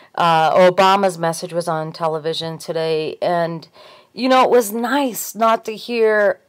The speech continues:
a president, like, uh, saying everything wrong and using expressions that didn't mean anything. But you know what? He really appealed to America,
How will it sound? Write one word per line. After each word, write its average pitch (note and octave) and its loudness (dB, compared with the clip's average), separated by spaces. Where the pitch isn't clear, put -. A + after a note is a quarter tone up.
a G#3 4
president, G#3+ 2
like, F#3 0
uh, E3+ 2
saying F#3 -4
everything F3+ -6
wrong E3 -8
and F3+ -2
using F#3+ -2
expressions F3+ -6
that - -10
didn't F3+ -4
mean F3+ -2
anything. F3 -6
But G#3+ -2
you A#3 0
know C4 4
what? C4+ 2
He C4+ -10
really C#4 -8
appealed A#3 -4
to - -10
America, G#3+ -10